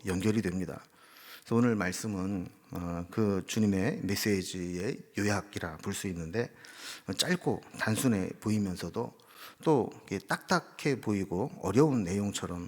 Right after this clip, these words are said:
이제 보이지만, 사실은 요한복음의 가장 중요한 핵심적 메시지가 담겨져 있는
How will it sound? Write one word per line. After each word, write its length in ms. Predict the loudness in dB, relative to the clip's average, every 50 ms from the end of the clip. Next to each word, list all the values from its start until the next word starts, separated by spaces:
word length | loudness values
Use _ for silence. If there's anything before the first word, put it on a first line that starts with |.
| -10 -12
이제 120 | -12 -12
보이지만, 640 | -8 -4 -2 0 0 0 -2 -2 -4 -4 -4 -4 -6 -10 -14 -18
사실은 480 | -14 -10 -8 -8 -6 -6 -6 -6 -8 -8 -10 -14 -20 -18 -16 -16 -14 -4 2 4
요한복음의 960 | 6 6 6 6 6 4 4 2 0 0 0 0 0 0 0 -2 -2 -4 -6
가장 400 | -8 -6 -4 -2 0 0 0 0
중요한 420 | 0 2 2 2 2 0 -2 -4 -4
핵심적 1000 | -2 -2 -2 -2 0 2 2 2 2 4 2 2 2 0 -8 -20 -20 -20 _ _ -4
메시지가 680 | -2 0 0 2 0 0 -2 -4 -8 -10 -10 -10 -10 -10
담겨져 460 | -6 -4 -2 0 0 0 0 0 -2
있는 380 | -2 0 0 0 0 0 0